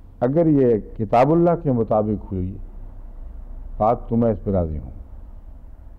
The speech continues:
और ये वो मसलक है जो आज तक हमारी क़ज़ा में सालसी फैसलों पर इतलाक़ पा रहा है।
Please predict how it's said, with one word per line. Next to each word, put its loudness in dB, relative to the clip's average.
और 0
ये 4
वो 4
मसलक 0
है 2
जो 0
आज 2
तक 0
हमारी 0
क़ज़ा 0
में -2
सालसी 0
फैसलों 0
पर -2
इतलाक़ 0
पा 2
रहा -4
है। -12